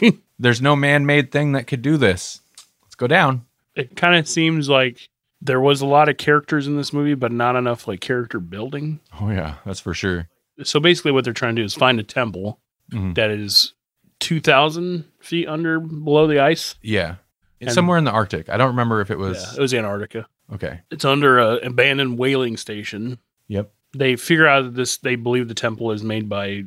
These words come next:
Speaker 1: many civilizations, all the first civilizations they find out.
Speaker 2: Yeah, they, yeah, they think it's, like, the first civilization because it's got traits that they've seen in, like, three or four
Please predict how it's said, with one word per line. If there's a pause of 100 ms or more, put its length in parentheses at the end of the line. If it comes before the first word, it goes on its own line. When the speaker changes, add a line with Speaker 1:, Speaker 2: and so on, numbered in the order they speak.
(140)
Speaker 1:
many
civilizations,
all
the
first
civilizations
they
find
out. (360)
Speaker 2:
Yeah,
they,
yeah,
they
think
it's,
like,
the
first
civilization
because
it's
got
traits
that
they've
seen
in,
like,
three
or
four